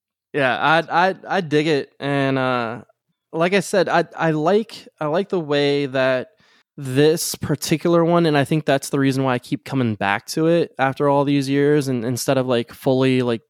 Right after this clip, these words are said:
diving into more of their catalog, um, and going through, like,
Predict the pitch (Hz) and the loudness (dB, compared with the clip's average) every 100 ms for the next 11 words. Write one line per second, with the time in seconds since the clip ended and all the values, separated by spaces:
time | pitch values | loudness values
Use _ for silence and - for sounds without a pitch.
0 | - 123 127 123 123 123 - 135 127 127 | -2 2 2 2 0 -2 -2 0 2 2
1 | 120 120 123 123 123 123 120 113 - 127 | 2 2 2 2 0 0 -2 -6 -4 0
2 | 123 123 123 127 127 123 _ _ _ _ | 0 2 2 2 0 -6 _ _ _ _
3 | _ _ - 120 120 120 120 123 - _ | _ _ -2 2 2 2 -2 -6 -12 _
4 | _ 139 120 127 131 127 - - 135 135 | _ -6 0 2 4 2 -4 -4 0 2
5 | 127 120 _ | 2 -2 _